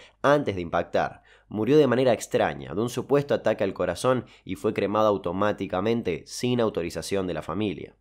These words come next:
Zulema, la madre de Carlos Menem junior, mandó fotografías a Gendarmería para hacer una pericia, y determinaron que podría haber dos impactos de bala en la aeronave.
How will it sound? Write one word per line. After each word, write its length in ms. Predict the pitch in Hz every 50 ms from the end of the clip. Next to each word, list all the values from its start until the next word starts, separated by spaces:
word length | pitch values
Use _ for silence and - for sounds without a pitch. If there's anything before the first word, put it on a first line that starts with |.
| _ _ -
Zulema, 560 | - - 104 120 143 156 139 113 104 98 90 -
la 160 | 80 78 78
madre 280 | 92 101 101 98 90
de 100 | 82 80
Carlos 280 | 80 95 87 82 87 78
Menem 240 | 85 90 98 107 110
junior, 380 | 101 101 90 85 85 85 82 - - _ _
mandó 280 | 92 98 104 110 120
fotografías 680 | 113 123 117 95 113 110 107 101 - - 135 143 135 113
a 60 | 113
Gendarmería 600 | 104 - 107 95 101 98 104 104 110 127 139 131
para 180 | - 107 95 92
hacer 200 | - - - 98
una 160 | 98 95 87
pericia, 520 | - 95 95 107 95 - - - - - _ - - _ -
y 120 | - 113
determinaron 520 | 117 107 - 123 123 127 139 147 156 147
que 120 | 113 123 123
podría 420 | - 131 131 147 160 175 185 175
haber 240 | 147 143 143 135 135
dos 240 | 139 147 151 - -
impactos 440 | 131 113 - 113 113 - - 101 87
de 80 | 92 90
bala 340 | 87 98 98 95 98 90
en 80 | 85 82
la 80 | 78 78
aeronave. 560 | 76 76 80 92 110 104 85 65 - -